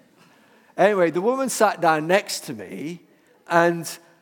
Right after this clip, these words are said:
so we started to engage. I said hello, which is the most anointed word in the, the kingdom of God, 'cause it allows the conversation to happen. Anyway,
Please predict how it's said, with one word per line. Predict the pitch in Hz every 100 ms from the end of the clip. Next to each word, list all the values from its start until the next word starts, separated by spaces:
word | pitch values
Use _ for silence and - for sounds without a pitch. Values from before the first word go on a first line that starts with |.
| _
so | - 202
we | 214
started | 202 - 233 233 240 240
to | 240
engage. | 233 190 165 160 165 156 - -
I | 139
said | 143 160 147
hello, | 143 135 135 139
which | 139 135 123
is | -
the | 135
most | 131 131 151
anointed | 139 165 156 143
word | 135 131 127
in | 131 123
the, | 123 120 127 _
the | 139
kingdom | - 139 127
of | 120
God, | 120 117
'cause | - 123
it | 135
allows | 127 135 139 -
the |
conversation | 123 127 120 135 139 120 117
to | 117
happen. | 117 127 - 117 _ _ _ _ _ _
Anyway, | - 262 285 165 123 117 135 160